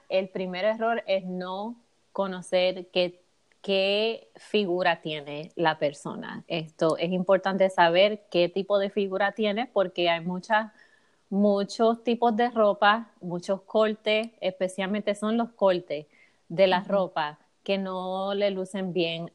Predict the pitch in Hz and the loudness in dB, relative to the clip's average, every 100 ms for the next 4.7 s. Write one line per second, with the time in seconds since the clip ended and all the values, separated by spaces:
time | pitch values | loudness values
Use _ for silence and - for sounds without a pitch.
0 | - 165 160 156 156 175 170 247 330 170 | -2 0 0 -2 -2 -2 2 2 2 0
1 | 143 - 185 175 180 175 170 170 208 208 | -4 -6 -4 -2 0 0 0 0 2 0
2 | 208 240 208 185 175 170 190 190 196 196 | -2 -4 -2 -2 -4 -2 -2 -2 -4 0
3 | 185 190 190 190 220 254 226 208 170 175 | 0 0 -2 2 2 2 0 -2 -4 -4
4 | 185 196 202 - 247 262 | -4 -4 -4 2 2 2